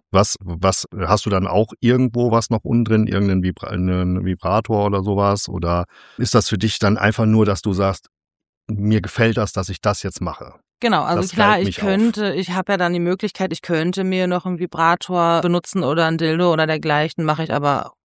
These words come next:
Speaker 2: ha-, oder habe ich bis jetzt tatsächlich noch nie gemacht,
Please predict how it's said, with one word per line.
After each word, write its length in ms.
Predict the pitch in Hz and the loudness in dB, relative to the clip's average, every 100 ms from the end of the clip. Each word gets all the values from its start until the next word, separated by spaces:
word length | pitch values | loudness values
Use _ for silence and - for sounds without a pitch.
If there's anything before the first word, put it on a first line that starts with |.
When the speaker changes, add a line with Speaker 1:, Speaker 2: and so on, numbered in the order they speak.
| - - | -16 -12
Speaker 2:
ha-, 160 | 151 - | -12 -8
oder 220 | 165 139 | -6 -4
habe 160 | 135 135 | -4 -6
ich 100 | - | -8
bis 160 | 143 - | -8 -8
jetzt 180 | 127 | -8
tatsächlich 440 | - 139 151 151 - | -10 -8 -6 -6 -6
noch 100 | 147 | -4
nie 160 | 160 | -2
gemacht, 400 | 147 151 156 185 | -2 2 2 2